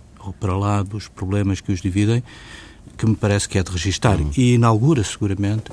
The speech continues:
Speaker 1: inaugurará seguramente um novo ciclo na vida política portuguesa de que o país bem precisa. A segunda nota em relação aos fundamentos da soberania
Speaker 2: Uhum.
Speaker 1: nacional.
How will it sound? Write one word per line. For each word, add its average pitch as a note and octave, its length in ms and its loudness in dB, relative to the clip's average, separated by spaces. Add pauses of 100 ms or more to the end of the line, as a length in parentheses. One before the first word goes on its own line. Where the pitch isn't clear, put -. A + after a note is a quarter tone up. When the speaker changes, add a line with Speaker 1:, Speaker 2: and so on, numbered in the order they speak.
Speaker 1:
inaugurará G#2 680 2
seguramente G2+ 560 0
um A2+ 60 4
novo A#2 200 2
ciclo G#2+ 440 -2 (100)
na G2+ 240 0
vida G2 220 0
política G#2+ 400 -2
portuguesa G#2 480 -2
de - 60 -12
que A2+ 120 -2
o G#2 40 0
país F#2+ 280 0
bem G2 160 -2
precisa. F#2 480 -2 (720)
A C#3+ 80 2
segunda D3 400 4
nota D#3 300 4
em D3 60 4
relação C3 440 2
aos C3 180 0
fundamentos B2 880 0
da A2 140 0
soberania G#2 520 2
Speaker 2:
Uhum. D#2 80 2
Speaker 1:
nacional. F#2 520 0